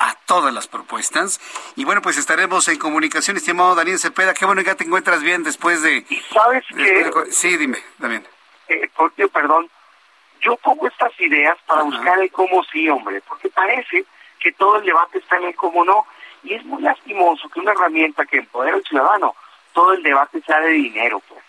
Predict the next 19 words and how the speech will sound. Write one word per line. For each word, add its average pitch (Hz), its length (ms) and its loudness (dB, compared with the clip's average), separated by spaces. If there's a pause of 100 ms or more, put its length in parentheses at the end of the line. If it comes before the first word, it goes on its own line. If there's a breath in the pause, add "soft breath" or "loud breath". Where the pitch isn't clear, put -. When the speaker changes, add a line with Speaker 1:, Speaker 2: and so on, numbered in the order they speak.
Speaker 2:
¿me 110 80 -20
entiendes? 151 420 -2
Cuando 147 240 0
Speaker 1:
Sí, - 0 -
Speaker 2:
debería 147 340 0
Speaker 1:
eh, 170 80 -2
Speaker 2:
ser 185 320 -2
Speaker 1:
en 220 120 -4
esa 220 200 -2
parte 208 160 0 (100)
estoy 202 60 4
de 175 60 2
Speaker 2:
el 170 80 0 (160)
Speaker 1:
acuerdo. - 140 -14
Speaker 2:
si - 100 0
está - 320 2
bien 208 380 -2 (100)
o 151 100 0
mal 196 360 2